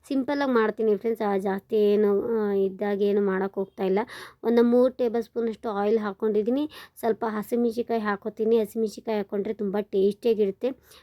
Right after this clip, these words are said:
ಅದಕ್ಕೋಸ್ಕರನೇ ಹಸಿಮೆಣ್ಸಿನ್ಕಾಯಿ ಹಾಕ್ಕೊಳ್ತಾ ಇದ್ದೀನಿ. ಇವೆರಡು ಸಹಿತ ಸ್ವಲ್ಪ ಹೊತ್ತು ಫ್ರೈ ಆಗೋದಕ್ಕೆ ಬಿಡಬೇಕಾಗುತ್ತೆ. ಆ, ಹಸಿಮೆಣ್ಸಿನ್ಕಾಯಿ ಎಷ್ಟು ಚೆನ್ನಾಗಿ ಫ್ರೈ ಮಾಡ್ತೀವೋ,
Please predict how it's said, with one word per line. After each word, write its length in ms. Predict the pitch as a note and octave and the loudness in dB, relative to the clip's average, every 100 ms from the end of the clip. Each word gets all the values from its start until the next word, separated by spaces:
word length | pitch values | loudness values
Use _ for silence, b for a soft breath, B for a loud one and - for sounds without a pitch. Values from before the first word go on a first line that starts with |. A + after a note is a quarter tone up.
| B | B
ಅದಕ್ಕೋಸ್ಕರನೇ 640 | - G#3+ A3+ G#3+ - A3 | -4 -2 0 -4 -2 0
ಹಸಿಮೆಣ್ಸಿನ್ಕಾಯಿ 680 | A3 G#3+ G#3 A3 G#3 - - | 0 -2 -2 -2 -2 -4 -6
ಹಾಕ್ಕೊಳ್ತಾ 460 | G3+ G3 A3 G3 G3+ | -4 -4 -4 -4 -2
ಇದ್ದೀನಿ. 320 | F#3+ G#3 A#3 | -2 2 2
ಇವೆರಡು 340 | A3+ G3+ G3 | 2 2 2
ಸಹಿತ 280 | G3 G#3 G3 B3 B B B _ | 0 -2 -4 -8 B B B _
ಸ್ವಲ್ಪ 260 | - B3+ C#4+ | -6 -4 -4
ಹೊತ್ತು 240 | C#4+ C#4 | -4 -6
ಫ್ರೈ 220 | B3 B3 | -2 2
ಆಗೋದಕ್ಕೆ 460 | A3+ G#3+ G#3 G3+ G#3+ | 2 2 0 0 0
ಬಿಡಬೇಕಾಗುತ್ತೆ. 840 | G3+ G3 G3 - F#3 F#3 - A#3 | 0 0 0 -2 -4 -4 -2 -4
ಆ, 540 | B3+ A3+ G#3 G#3 G#3 A#3 | -2 -4 -2 -2 -4 -6
ಹಸಿಮೆಣ್ಸಿನ್ಕಾಯಿ 680 | A3 C4+ C4+ B3+ C4 C4+ | -2 0 0 -4 -6 -4
ಎಷ್ಟು 260 | C4 - C4 | -2 -4 -8
ಚೆನ್ನಾಗಿ 380 | B3+ A#3+ A#3+ B3 | -4 -2 -2 -2
ಫ್ರೈ 140 | A#3 | 0
ಮಾಡ್ತೀವೋ, 420 | A3 G#3 G3 A3+ | 2 0 0 -2